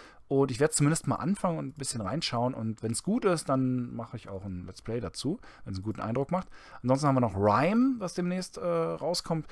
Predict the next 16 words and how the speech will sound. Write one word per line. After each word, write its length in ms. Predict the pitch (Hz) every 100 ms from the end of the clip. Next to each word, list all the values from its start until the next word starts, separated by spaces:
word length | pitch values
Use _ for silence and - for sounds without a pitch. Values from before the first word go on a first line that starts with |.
| -
Jetzt 220 | - - -
gerade 220 | 143 185
so 100 | 151
diese, 260 | 143 135
diese 200 | 131 131
nächste 320 | 131 196 - 143
Woche, 380 | 180 202 185
also 180 | 170 131
die, 240 | 127 120 117
die 200 | 113 120
letzte 400 | 123 160 - 143
Maiwoche 800 | 131 110 170 185 151 156 170 165
oder 120 | 135
die 60 | 113
letzten 260 | 117 135
Maitage, 500 | 110 143 - 139 151